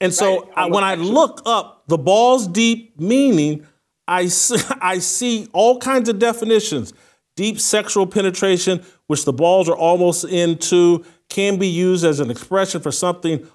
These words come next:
Speaker 1: overwhelming, exaggerated. Fi-, uh, I, I saw what, most of it, extremely, to the fullest extent.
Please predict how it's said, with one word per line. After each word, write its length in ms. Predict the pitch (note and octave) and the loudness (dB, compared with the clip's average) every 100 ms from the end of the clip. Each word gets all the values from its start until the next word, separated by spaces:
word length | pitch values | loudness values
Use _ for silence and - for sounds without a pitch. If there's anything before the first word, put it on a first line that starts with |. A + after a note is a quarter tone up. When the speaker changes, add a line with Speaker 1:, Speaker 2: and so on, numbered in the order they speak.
| _ F3+ | _ -2
Speaker 1:
overwhelming, 680 | F3 D#3 C#3 F3 F3+ F3 D#3+ | 0 2 0 2 2 0 -2
exaggerated. 680 | C#3 E3+ E3+ E3 D#3+ E3 - | 0 0 0 0 -2 -2 -4
Fi-, 260 | F3+ F3 | -2 -2
uh, 520 | D3+ C3 B2+ B2 A#2+ - | -4 -4 -2 -2 -4 -6
I, 240 | D#3 D#3 D#3 | -6 -6 -4
I 20 | |
saw 260 | D3 G3 F#3+ | -2 0 0
what, 320 | F3 F#3+ C#3 - _ _ _ _ _ _ _ _ _ | 0 -2 -4 -14 _ _ _ _ _ _ _ _ _
most 380 | D#3+ A3+ D4+ D#4 | -2 2 2 2
of 160 | G#3 B2 | 0 -2
it, 120 | A2+ | -2
extremely, 640 | E3 D#3+ - A3+ A#3+ G#3 F3 | -2 -2 -2 2 2 2 2
to 120 | F#3+ | 0
the 100 | F3+ | 0
fullest 520 | F3+ A3 G#3+ G3 - | 2 2 2 0 -4
extent. 680 | F3 - - G#3 D#3+ A2+ | -6 -6 -2 0 0 -2